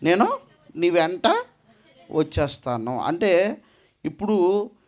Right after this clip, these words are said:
దేనికోసం వచ్చాడు? ఇప్పుడు యేసు ప్రభు దగ్గరికి, "నువ్వెక్కడికి వెళ్ళినా నేను అక్కడికి వచ్చేస్తానంటే" సమస్తాన్ని వదిలిపెట్టి వచ్చేసాడా?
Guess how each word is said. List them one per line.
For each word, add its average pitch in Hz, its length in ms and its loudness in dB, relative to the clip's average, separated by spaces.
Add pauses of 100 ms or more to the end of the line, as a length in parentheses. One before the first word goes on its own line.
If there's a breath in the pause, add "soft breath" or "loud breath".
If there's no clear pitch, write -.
(140)
దేనికోసం 247 720 6
వచ్చాడు? 247 340 0
ఇప్పుడు 240 300 0 (1300)
యేసు 120 240 -4
ప్రభు 151 340 -4
దగ్గరికి, 123 580 -8 (240 loud breath)
"నువ్వెక్కడికి 233 600 4
వెళ్ళినా 277 260 4
నేను 254 200 0
అక్కడికి 214 300 -4
వచ్చేస్తానంటే" 214 720 -2
సమస్తాన్ని 196 680 -2
వదిలిపెట్టి 180 500 -4
వచ్చేసాడా? 165 580 -6